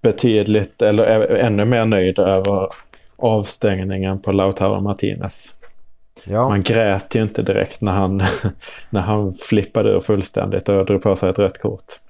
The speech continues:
Speaker 2: Jävlar vad jag mös då i matchen mot Cagliari, när det bara blev värre
Speaker 1: Ja,
Speaker 2: och värre
Speaker 1: ja.
Speaker 2: och domaren tappar det totalt, och att, eh, han inte får frispark i den situationen som han bär på är ju absurt. Såklart.
Speaker 1: Ja.
Speaker 2: Eh, men, eh, när han skrek där, och då, då gick våran chatt igång.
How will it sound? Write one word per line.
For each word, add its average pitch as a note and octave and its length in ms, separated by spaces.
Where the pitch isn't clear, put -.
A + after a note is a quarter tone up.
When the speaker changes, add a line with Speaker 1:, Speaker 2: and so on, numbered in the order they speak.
Speaker 2:
Jävlar C3 400
vad B2 100
jag G#2+ 100
mös G#2+ 240
då D#2+ 240
i F2+ 100
matchen F#2 260
mot F2 120
Cagliari, F2 340
när E2+ 200
det F2+ 60
bara F2+ 160
blev F#2+ 180
värre F#2+ 200
Speaker 1:
Ja, F#2 60
Speaker 2:
och F#2 100
värre F#2+ 260
Speaker 1:
ja. F2+ 60
Speaker 2:
och F#2+ 120
domaren G#2 360
tappar G#2 240
det F#2 60
totalt, G2 500
och F2+ 400
att, - 260
eh, E2 220
han G2+ 240
inte F#2+ 160
får D3 200
frispark - 460
i - 20
den E2+ 160
situationen F2 580
som F2 140
han E2+ 80
bär G2+ 160
på C2 160
är B1+ 40
ju D2 260
absurt. - 440
Såklart. - 400
Speaker 1:
Ja. - 120
Speaker 2:
Eh, F#2 80
men, F2+ 480
eh, F2+ 480
när F#2+ 120
han F#2 120
skrek G#2 340
där, D#2+ 140
och G2 100
då, G2+ 100
då G#2 280
gick F#2+ 180
våran F#2+ 280
chatt - 300
igång. F2 340